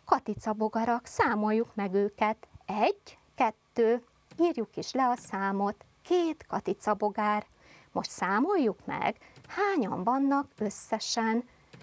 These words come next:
Hát bizony, öten vannak összesen. Matematikai nyelven ezt úgy mondjuk, hogy három plusz kettő egyenlő öt.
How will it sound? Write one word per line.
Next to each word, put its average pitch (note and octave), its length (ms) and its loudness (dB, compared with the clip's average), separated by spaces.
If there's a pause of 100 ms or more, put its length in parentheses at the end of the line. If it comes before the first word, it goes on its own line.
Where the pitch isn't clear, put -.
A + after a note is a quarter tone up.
(200)
Hát F4 580 0
bizony, G#3 560 -2 (180)
öten G3 440 -4
vannak G3 420 -6
összesen. A3+ 640 -2 (400)
Matematikai G#3 840 -2
nyelven A#3+ 400 2
ezt - 240 -14
úgy D#4+ 220 2
mondjuk, A#3 480 0
hogy - 300 -4 (240)
három G3 600 2 (240)
plusz F#3+ 440 -2
kettő C4 640 0 (220)
egyenlő G#3 720 0 (200)
öt. - 320 -6